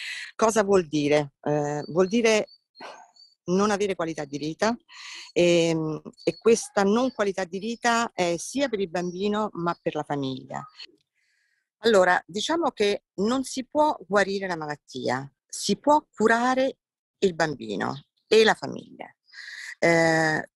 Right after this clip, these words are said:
tutto quanto quello, eh, che sono i sintomi disturbanti, eh, che possono essere, sì, assolutamente, eh, sintomi clinici, <laughs> diciamo così, del,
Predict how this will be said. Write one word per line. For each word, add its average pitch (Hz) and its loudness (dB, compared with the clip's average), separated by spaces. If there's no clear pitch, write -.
tutto 269 2
quanto 202 -2
quello, 175 -4
eh, 147 -4
che - -10
sono 196 0
i 175 0
sintomi 180 -2
disturbanti, 151 -2
eh, 156 4
che - 0
possono 185 0
essere, 180 0
sì, - -10
assolutamente, 170 0
eh, 147 -2
sintomi 156 -2
clinici, 135 -2
<laughs> - -20
diciamo 156 -2
così, 156 -6
del, 151 2